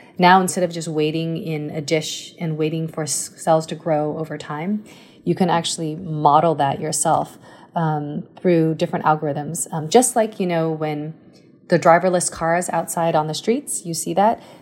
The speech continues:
the way that they bind to certain proteins and molecules are gonna be super interesting because you can model that out.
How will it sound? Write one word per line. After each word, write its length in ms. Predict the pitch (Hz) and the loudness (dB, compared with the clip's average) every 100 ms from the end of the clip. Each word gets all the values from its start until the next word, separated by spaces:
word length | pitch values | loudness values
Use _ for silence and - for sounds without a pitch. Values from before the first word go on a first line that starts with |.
| - | -4
the 80 | 170 | 0
way 120 | 175 | 4
that 160 | 170 | 4
they 100 | 156 | 2
bind 340 | 151 151 160 160 | 0 -2 -2 -6
to 100 | - | -8
certain 240 | 170 156 | -8 -8
proteins 560 | - 202 208 208 208 202 | -2 -2 0 0 0 -2
and 160 | 156 | -4
molecules 460 | 151 160 160 202 202 | -2 -4 -2 -4 -2
are 40 | |
gonna 160 | 156 151 | -4 -6
be 120 | 147 | -6
super 360 | 143 165 160 151 | -8 -8 -6 -6
interesting 520 | 147 165 165 180 185 | -6 -10 -10 -6 -6
because 260 | 170 170 156 | -6 -8 -8
you 60 | 147 | -8
can 140 | 160 | -6
model 280 | 151 151 143 | -4 -2 -2
that 180 | 151 165 | -2 2
out. 320 | 156 156 | 2 2